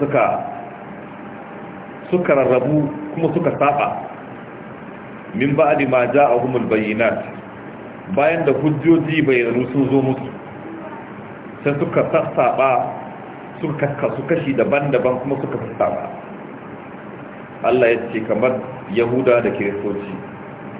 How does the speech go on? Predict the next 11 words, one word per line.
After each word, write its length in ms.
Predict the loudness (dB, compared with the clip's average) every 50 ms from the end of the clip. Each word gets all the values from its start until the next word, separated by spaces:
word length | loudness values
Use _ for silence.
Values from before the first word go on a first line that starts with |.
| -14 -14 -14 -14 -14 -14 -14 -14 -14 -4 0
sun 180 | 0 2 2
kakkasu, 720 | 2 0 -2 -2 -4 -4 -6 -6 -4 -4 -2 0 0 0 0 -4 -6 -10 -12 -12 -12 0 2
sun 140 | 4 4 6
rarrabu 400 | 4 4 4 4 2 2 2 2
iri 240 | 4 4 4 4 4
daban-daban. 640 | 4 2 2 2 0 0 0 0 -2 -2 -4 -6 -8 -10 -12 -14 -14 -14 -14 -14 -16 -14 -14 -14 -14 -14 -14 -14 -14 -14 -14 -16 -14 -14 -14 -14 -14 -14 -14 -14 -14 -14 -14 -14 -14 -14 -14 -14 -14 -14 -14 -14 -14 -14 -14 -14 -14 -10 -6 -4
Min 180 | -2 0 2
ba'di 280 | 2 4 4 2 2 2
ma 220 | 2 4 4 4
ja'ahumul 480 | 6 6 6 4 4 2 0 -2 -4 -2 -2
bayyinat. 420 | 0 0 0 0 2 2 0 0